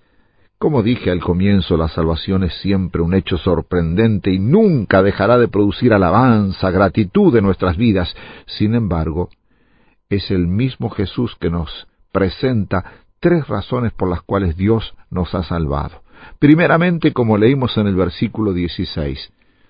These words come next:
porque Dios envió a su Hijo. Dios, nuestro Creador y nuestro Sustentador, conociendo, entendiendo, por supuesto, que Dios lo sabe todo,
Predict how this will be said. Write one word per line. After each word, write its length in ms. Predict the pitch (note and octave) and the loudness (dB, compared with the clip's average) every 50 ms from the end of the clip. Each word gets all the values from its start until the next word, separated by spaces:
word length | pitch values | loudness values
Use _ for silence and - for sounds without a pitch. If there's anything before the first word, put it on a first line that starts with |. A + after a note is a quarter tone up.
| _ _ _ _ _ _ _ _ _ _ | _ _ _ _ _ _ _ _ _ _
porque 360 | - G2+ E2+ D#2 - F#2 F2 | -4 -4 -4 -2 -2 -4 -2
Dios 460 | E2 F#2 G#2 A2+ C3+ C#3+ - - - _ _ _ _ | 0 0 0 0 0 -2 -6 -12 -20 _ _ _ _
envió 540 | - F2+ D#2+ D2 D2 D2 F#2 G#2 G#2+ A2 - _ _ | -4 -2 -2 -2 -2 -2 0 -2 -2 -4 -6 _ _
a 80 | - E2+ | -8 -8
su 240 | D#2+ - - E2+ D#2 | -8 -6 -6 -6 -4
Hijo. 460 | D2 C#2+ C#2+ - - - - - - - - - _ _ _ _ _ _ _ _ _ _ _ _ _ _ _ _ _ _ _ _ _ _ - | -4 -4 -6 -8 -12 -14 -12 -12 -12 -12 -14 -16 _ _ _ _ _ _ _ _ _ _ _ _ _ _ _ _ _ _ _ _ _ _ -8
Dios, 640 | G2 F#2+ B2+ D3 D3+ D3+ D#3 D3+ C#3+ - - - _ _ - | -4 0 2 2 2 2 0 -2 -6 -10 -16 -20 _ _ -6
nuestro 460 | F2+ F#2+ G#2+ A2+ - - A2 G2 F#2 | -4 -2 -2 -2 -4 -4 -4 -4 -4
Creador 840 | E2+ - E2+ E2+ D#2+ D2 C#2+ D#2 E2+ D#2 D2 C#2 - - - - - _ _ _ _ _ _ _ _ _ _ _ | -2 -2 -2 -2 0 -2 -2 0 0 0 0 -2 -4 -8 -14 -18 -20 _ _ _ _ _ _ _ _ _ _ _
y 120 | _ - A#2 | _ -4 -2
nuestro 300 | B2 C3+ C3 - A#2+ G2+ | -2 -2 -2 -4 -4 -6
Sustentador, 1120 | - - G#2 E2+ - - E2 D#2 D2+ D2 C#2+ - D2+ D2 D2 D2 B1 C2+ C2+ - - - _ _ _ _ _ _ _ _ _ _ _ _ _ _ _ _ _ _ _ _ _ _ _ _ _ _ _ _ _ _ _ _ | -4 -6 -10 -8 -8 -6 -6 -4 -4 -6 -6 -6 -6 -6 -6 -6 -6 -8 -10 -12 -16 -20 _ _ _ _ _ _ _ _ _ _ _ _ _ _ _ _ _ _ _ _ _ _ _ _ _ _ _ _ _ _ _ _
conociendo, 1000 | - A2+ A#2+ A#2+ B2+ B2 - - - D3 D3+ D3+ C#3+ B2 G2+ E2+ D2+ D2 - - _ _ _ _ _ _ _ _ _ _ _ - | 0 2 2 2 2 0 -2 -2 0 2 2 4 4 2 2 0 -2 -4 -6 -8 _ _ _ _ _ _ _ _ _ _ _ -6
entendiendo, 840 | - G#2 G#2 F#2 - G#2+ G2+ G2+ G2 G#2 A2 A2 A2 G2+ F2 F#2 D#2+ | -4 -4 -2 0 0 0 2 2 2 2 2 2 2 2 0 -2 0
por 180 | - F#2 E2+ - | 0 -2 -2 -2
supuesto, 520 | - F#2 D2+ - - F#2 F2 - - E2+ | -4 -6 -6 -4 -2 -2 -2 -2 -4 -6
que 120 | - E2 | -4 -4
Dios 160 | D#2 D#2+ E2+ E2+ | -2 -2 -2 -2
lo 100 | E2 D#2+ | -4 -4
sabe 300 | - - E2 D#2+ D#2+ D2 | -4 -4 -4 -2 -2 -4
todo, 460 | - - E2 D#2+ D#2 C#2 C#2 C2+ | -4 -2 -2 -2 -2 -2 -4 -6